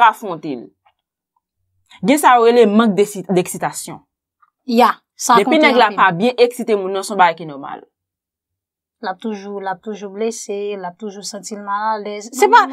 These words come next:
Speaker 2: se pa sèl mwen
Speaker 1: pase.
Speaker 2: Dekontrakte tou, bon.
Speaker 1: Moun nan dwe dekontrakte pou penetrasyon fèt.
Speaker 2: Donk, se pa sèlman la y ap fèt. Paske gen de moun,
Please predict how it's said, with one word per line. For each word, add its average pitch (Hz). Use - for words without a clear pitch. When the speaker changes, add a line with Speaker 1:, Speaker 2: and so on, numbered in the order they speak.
Speaker 2:
se 415
pa 466
sèl 339
mwen 302
Speaker 1:
pase. 277
Speaker 2:
Dekontrakte 240
tou, 247
bon. 220
Speaker 1:
Moun 330
nan 285
dwe 254
dekontrakte 240
pou 240
penetrasyon 190
fèt. 240
Speaker 2:
Donk, 214
se 302
pa 370
sèlman 294
la 254
y 220
ap 220
fèt. 359
Paske 233
gen 247
de 302
moun, 262